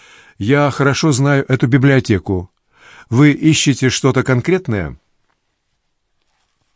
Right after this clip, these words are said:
Мужчина объясняет, что хотел бы взять какую-нибудь книгу на итальянском языке. «Что-нибудь не очень сложное», уточняет он. Говорит он бегло, а вот в письменным языком ему еще трудно.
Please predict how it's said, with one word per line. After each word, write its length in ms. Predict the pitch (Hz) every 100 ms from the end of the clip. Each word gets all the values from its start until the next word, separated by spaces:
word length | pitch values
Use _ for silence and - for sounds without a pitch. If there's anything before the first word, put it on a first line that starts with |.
| _ _
Мужчина 500 | 95 120 - 143 127
объясняет, 520 | 113 113 101 147 147
что 140 | - 135
хотел 340 | 110 107 127
бы 100 | 113
взять 280 | 104 101 117
какую-нибудь 560 | 113 101 120 113 113 -
книгу 340 | 131 151 117
на 140 | 107
итальянском 640 | 104 110 110 123 127 - 123
языке. 560 | 120 117 - 98 78 - _ _ - - - - - -
«Что-нибудь 880 | - - 160 156 139 151 151 - - -
не 140 | 143
очень 220 | 151 156
сложное», 520 | 147 165 160 104 107
уточняет 540 | 98 104 92 117 101 -
он. 300 | 95 73 64 _ _ _ _ _ - -
Говорит 400 | 107 123 143 190
он 160 | 190 180
бегло, 580 | 131 123 95 104 90 82 - - -
а 120 | 104
вот 180 | 117 120
в 100 | -
письменным 640 | 190 180 143 123 117 104
языком 680 | - 117 117 135 117 92 80 _ _
ему 260 | - 135 180
еще 220 | 170 175
трудно. 580 | 170 120 104 95 90